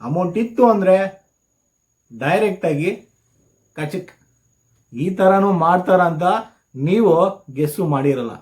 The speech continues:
ಇವತ್ತು ಸಖತ್ತು ಬೇಜಾರಾದ ದಿನ. ಒಬ್ಬ ಸಬ್ಸ್ಕ್ರೈಬರ್‌ಗೆ ಮೀಟಪ್ ಆಗ್ತೀನಿ ಅಂದ್ರೆ unfortunately ಆಗ್ಲಿಲ್ಲ.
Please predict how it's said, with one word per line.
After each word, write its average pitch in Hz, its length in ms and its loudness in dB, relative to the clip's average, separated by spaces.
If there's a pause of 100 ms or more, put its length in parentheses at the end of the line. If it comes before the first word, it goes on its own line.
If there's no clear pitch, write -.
(420)
ಇವತ್ತು 208 500 0
ಸಖತ್ತು - 760 -6
ಬೇಜಾರಾದ 180 640 2
ದಿನ. 151 240 0 (400)
ಒಬ್ಬ 143 360 -2
ಸಬ್ಸ್ಕ್ರೈಬರ್‌ಗೆ 175 1080 -2
ಮೀಟಪ್ 185 380 -2
ಆಗ್ತೀನಿ 180 380 -4
ಅಂದ್ರೆ 147 600 -6 (640)
unfortunately 170 920 0 (180)
ಆಗ್ಲಿಲ್ಲ. 139 640 -2